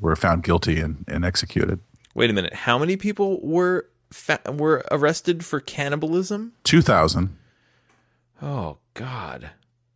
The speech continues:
Speaker 1: Um, and here's, I'm obs-, I'm sort of obsessing about it, partly because I need to have something, you know, some source of misery.
Speaker 2: Yeah.
Speaker 1: Um, and, you know, it's my, my helplessness about this, this terrible siege that happened decades before I was born, and I have no connection to.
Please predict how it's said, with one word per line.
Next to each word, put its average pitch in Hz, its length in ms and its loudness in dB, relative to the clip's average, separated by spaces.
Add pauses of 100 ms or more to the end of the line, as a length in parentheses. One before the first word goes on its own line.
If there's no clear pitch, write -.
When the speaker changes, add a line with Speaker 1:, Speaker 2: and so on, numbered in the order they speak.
(400)
Speaker 1:
Um, 101 280 2 (180)
and 147 180 4 (160)
here's, 175 280 6
I'm 135 180 6
obs-, 127 220 4
I'm 139 180 6
sort 160 160 2
of 143 60 6
obsessing 113 580 -2
about 92 300 2
it, - 20 -4
partly 113 240 2
because 95 400 -2
I 107 80 2
need 104 220 0
to 92 80 -2
have 87 160 -4
something, 87 580 -4 (220)
you 85 80 -4
know, 73 80 -4
some 95 240 -2
source 87 260 0
of 76 140 -8
misery. 78 460 -4 (360)
Speaker 2:
Yeah. 95 280 -4 (580)
Speaker 1:
Um, 76 440 -2
and, 80 300 -4
you 82 80 -6
know, 80 140 2
it's 82 160 0
my, 87 220 4
my 95 140 4
helplessness 95 600 2
about 78 300 2
this, - 280 0
this - 240 -2
terrible 82 380 2
siege 80 300 0
that 73 120 2
happened 80 360 0
decades 80 360 0
before - 240 2
I 69 60 4
was 78 160 0
born, 82 260 4
and 80 80 2
I 73 80 2
have 76 160 -4
no 82 300 6
connection - 520 -2
to. - 160 -4